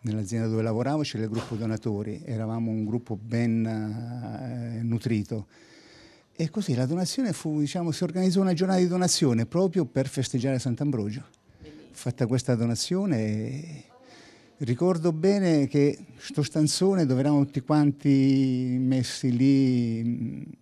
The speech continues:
Speaker 1: distesi, che facevano donazione diretta, non come viene fatta oggi, che ci sono tutti i controlli. Era, era un'altra epoca, anche perché le patologie erano diverse, le conoscenze erano, erano, erano diverse, però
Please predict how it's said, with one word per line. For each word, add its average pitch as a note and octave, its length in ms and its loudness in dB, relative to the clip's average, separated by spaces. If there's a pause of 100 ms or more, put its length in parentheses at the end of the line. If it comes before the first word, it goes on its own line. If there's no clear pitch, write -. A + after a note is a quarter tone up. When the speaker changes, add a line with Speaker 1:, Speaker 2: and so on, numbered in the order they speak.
(160)
Speaker 1:
distesi, C3+ 600 0
che B2 80 -2
facevano A#2+ 240 0
donazione C3 320 0
diretta, B2+ 400 2
non D3 580 6
come B2+ 240 2
viene B2+ 220 4
fatta B2 380 -2
oggi, B2+ 360 2
che A2+ 140 0
ci - 140 -6
sono A2+ 200 -4
tutti A#2+ 440 -4 (460)
i - 100 -6
controlli. A#2+ 760 0
Era, A#2+ 240 2
era C3 160 4
un'altra C3 340 6
epoca, C#3 320 10
anche B2 240 4
perché B2+ 520 2
le A#2 180 -2
patologie B2 520 2
erano A#2 240 2
diverse, A#2+ 520 0
le A#2 100 2
conoscenze A#2 640 0
erano, A2+ 260 0
erano, A#2+ 320 2
erano A#2+ 260 4
diverse, A2+ 540 2 (260)
però F3 480 4